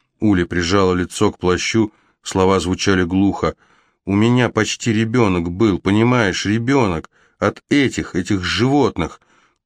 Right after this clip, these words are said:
Как я ненавижу всё это, как же я ненавижу! Я не хочу быть женщиной, Даральд!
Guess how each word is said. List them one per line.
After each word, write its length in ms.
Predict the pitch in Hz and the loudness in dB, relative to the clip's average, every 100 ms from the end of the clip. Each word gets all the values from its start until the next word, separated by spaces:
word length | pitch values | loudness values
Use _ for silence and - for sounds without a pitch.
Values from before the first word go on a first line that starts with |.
| - | -8
Как 380 | - 98 76 | 0 0 0
я 220 | 80 73 78 | -6 -8 -6
ненавижу 960 | 82 92 95 95 87 104 98 80 82 | -2 0 0 0 -2 -2 0 -2 -6
всё 600 | - - - - 101 92 | -8 -10 -6 0 2 2
это, 360 | 104 95 - 80 | 2 0 -4 -8
как 320 | - 107 90 | -2 -2 0
же 120 | 92 | 0
я 260 | 101 113 101 | 2 2 0
ненавижу! 720 | 95 104 113 123 92 82 - _ _ - _ _ | 0 -2 -2 -2 -2 -4 -6 _ _ -20 _ _
Я 340 | 76 82 92 | -6 -4 -2
не 300 | 95 104 107 | 0 0 0
хочу 560 | - 120 113 - - 123 | 0 -2 -2 -4 0 2
быть 180 | 104 87 | 2 0
женщиной, 640 | 85 107 107 - 98 92 | 0 2 2 0 0 -2
Даральд! 560 | 78 98 90 82 73 | -2 -2 0 -2 -6